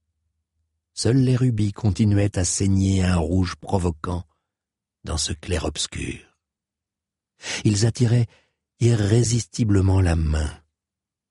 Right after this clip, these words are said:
et, alors qu'ils se raidissaient contre la tentation, le sire de Vaumassel se surprit à tendre le bras vers le coffret. «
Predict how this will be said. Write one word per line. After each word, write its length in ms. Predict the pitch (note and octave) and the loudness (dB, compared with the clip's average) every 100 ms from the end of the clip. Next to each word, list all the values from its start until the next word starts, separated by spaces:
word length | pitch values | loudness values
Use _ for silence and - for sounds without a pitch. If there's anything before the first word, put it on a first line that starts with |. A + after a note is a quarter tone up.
| _ _ - | _ _ -6
et, 520 | F2+ F#2 F2+ E2+ E2 D2+ _ _ _ _ _ _ _ _ _ _ _ | 0 2 2 0 -4 -8 _ _ _ _ _ _ _ _ _ _ _
alors 440 | - F2 G2 F2 - | -2 2 2 2 -2
qu'ils 200 | - E2 | -8 -6
se 180 | - | -2
raidissaient 720 | F2 E2 F2+ F2+ E2 - F#2 | -2 0 -2 -2 -4 -4 -4
contre 400 | F2+ F2+ F2+ - | -4 -4 -4 -4
la 120 | E2+ E2 | -4 -4
tentation, 800 | - D#2+ D#2 D2 - - A2+ F2 _ _ _ _ _ _ _ _ _ _ _ _ _ _ _ _ _ _ _ _ - | -4 -4 -4 -4 -4 -4 -4 -6 _ _ _ _ _ _ _ _ _ _ _ _ _ _ _ _ _ _ _ _ -4
le 120 | F2+ | -2
sire 360 | - - G#2 | -2 0 0
de 100 | E2+ | 0
Vaumassel 600 | D#2+ E2+ E2 D#2 - F2+ | 0 0 0 -2 -2 -2
se 140 | F2+ - | -2 -4
surprit 640 | - F#2+ - - G#2 F#2+ - _ _ _ _ _ | -4 -6 -8 -6 -4 -4 -6 _ _ _ _ _
à 100 | - | -16
tendre 480 | - - A2 G2+ E2+ | -10 0 2 2 2
le 100 | F2+ | 2
bras 300 | F2 - E2+ | 2 0 0
vers 200 | D#2 D2+ | -2 -2
le 100 | C#2 | -4
coffret. « 560 | - - - - - | -4 -6 -6 -8 -10